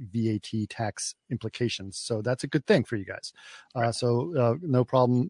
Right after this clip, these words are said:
Speaker 1: uh, overseas orders as well.
Speaker 2: Yep.
Speaker 1: Uh, and I also wanna note a couple of things. Uh, if we are, uh, we,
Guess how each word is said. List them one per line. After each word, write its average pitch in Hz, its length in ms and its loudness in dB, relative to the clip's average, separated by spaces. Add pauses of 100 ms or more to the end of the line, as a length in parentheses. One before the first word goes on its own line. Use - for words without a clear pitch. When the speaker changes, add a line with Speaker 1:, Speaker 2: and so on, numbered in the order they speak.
Speaker 1:
uh, 117 220 0
overseas 113 720 -2
orders 101 480 -8 (460)
as - 100 -8
well. 107 220 -8 (400)
Speaker 2:
Yep. - 180 -8
Speaker 1:
Uh, 113 880 6
and 170 540 6 (540)
I 123 140 2
also 147 280 4
wanna 139 140 6
note 127 240 6
a 131 60 -2 (100)
couple 165 380 2
of 110 60 2
things. 113 560 -2 (280)
Uh, 127 260 4 (100)
if 135 280 2 (120)
we 139 220 4
are, 120 580 0
uh, 107 380 -2 (280)
we, 131 220 0